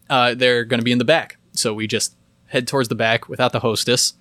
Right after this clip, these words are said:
And it's kind of a big spot. So there's, like, this indoor section and there's this outdoor section and there's this, like,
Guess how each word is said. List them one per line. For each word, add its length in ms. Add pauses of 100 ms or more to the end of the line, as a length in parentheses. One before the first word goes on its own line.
(400)
And 380
it's 160
kind 240
of 60
a 80
big 340
spot. 480
So 140
there's, 180
like, 140
this 160
indoor 280
section 440
and 100
there's 260
this 300
outdoor 380
section 400
and 160
there's 220
this, 140
like, 180